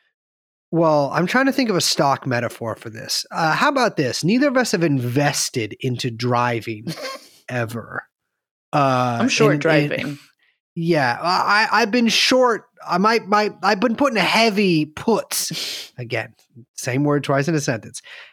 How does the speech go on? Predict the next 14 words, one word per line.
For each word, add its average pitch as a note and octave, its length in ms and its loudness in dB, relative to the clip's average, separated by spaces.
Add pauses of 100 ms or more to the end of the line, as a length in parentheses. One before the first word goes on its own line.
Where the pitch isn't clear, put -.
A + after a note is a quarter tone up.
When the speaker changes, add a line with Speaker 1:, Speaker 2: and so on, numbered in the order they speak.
Speaker 1:
Uh, E3 300 2
heavy A#3 280 2
puts - 360 0
on D#3 140 2
learning D#3+ 200 2
how D3+ 60 0
to C#3+ 100 2
drive B2+ 440 0
my C#3 180 0
entire A#2+ 400 -4
life. A2 240 -10
Never C4 240 2
done F#3+ 220 2
it. A2 100 -10